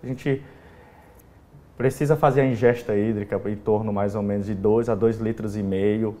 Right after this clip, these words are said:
"Ah, mas eu trabalho muito, eu exerço tal função, eu não consigo ter acesso rapidamente." Usa uma garrafinha. A questão do nariz,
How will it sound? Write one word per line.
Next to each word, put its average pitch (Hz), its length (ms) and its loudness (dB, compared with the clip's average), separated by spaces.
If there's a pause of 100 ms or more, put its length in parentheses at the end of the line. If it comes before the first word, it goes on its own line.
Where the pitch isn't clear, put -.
"Ah, 131 400 -2
mas 110 280 0
eu 117 100 2
trabalho 104 560 2
muito, 113 560 -2
eu 107 100 2
exerço 104 540 -4
tal 110 180 6
função, 104 400 -6
eu 104 60 -2
não 113 100 -2
consigo 113 440 -6
ter 110 120 -2
acesso 104 480 -2
rapidamente." 101 840 -4 (440)
Usa 123 220 -2
uma 120 80 0
garrafinha. 104 840 0 (1120)
A 110 120 -2
questão 127 340 -2
do 127 120 0
nariz, 120 520 2